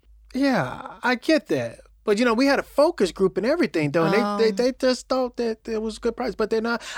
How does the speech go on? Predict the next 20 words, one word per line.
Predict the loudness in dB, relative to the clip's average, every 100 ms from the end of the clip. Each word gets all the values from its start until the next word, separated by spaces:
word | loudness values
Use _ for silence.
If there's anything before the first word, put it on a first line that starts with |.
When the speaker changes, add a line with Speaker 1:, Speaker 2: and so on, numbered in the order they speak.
| -2
Speaker 1:
you | 0
know, | 2
I'm | 0 2
gonna | 2 2
Speaker 2:
Uh, |
Speaker 1:
talk | 0 0
to | 2
everybody | 0 2 0 0
and | 0
see | -2
what | 0 2
I | 2
Speaker 2:
yeah. |
Speaker 1:
can | 0 -4
do. | -6 -10 -20 -10
Speaker 2:
I, | -8
y-, | -8 -8 -6 -4
you |
know, | -4 -4
I | -4 -6 -8